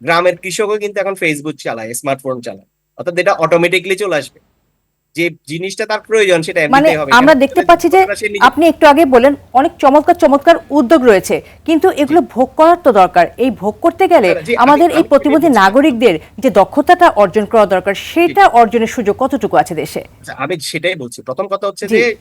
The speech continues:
Speaker 1: ন্যাচারালি কিছু দক্ষতা তারা অর্জন করে নেয়, যেটা আসলে কোনো ধরনের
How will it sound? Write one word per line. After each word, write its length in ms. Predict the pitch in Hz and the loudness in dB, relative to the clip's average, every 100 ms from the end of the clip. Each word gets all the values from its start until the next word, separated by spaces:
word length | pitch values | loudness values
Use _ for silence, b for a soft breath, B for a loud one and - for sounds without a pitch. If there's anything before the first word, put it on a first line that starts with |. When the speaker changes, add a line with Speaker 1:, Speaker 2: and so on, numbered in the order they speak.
| - | -12
Speaker 1:
ন্যাচারালি 640 | 127 156 180 196 208 220 240 | -6 -4 -2 -4 -2 -6 -8
কিছু 240 | 185 208 | -10 -6
দক্ষতা 420 | 165 156 190 214 | -6 -6 -10 -10
তারা 200 | 190 165 | -6 -4
অর্জন 280 | 147 123 123 | -4 -6 -10
করে 180 | 131 131 | -8 -8
নেয়, 180 | 117 - _ _ _ _ - | -10 -14 _ _ _ _ -10
যেটা 240 | 143 175 | -4 -4
আসলে 320 | 165 196 226 | -4 -6 -6
কোনো 240 | 214 170 180 | -6 -6 -4
ধরনের 340 | 180 185 180 | -4 -2 -4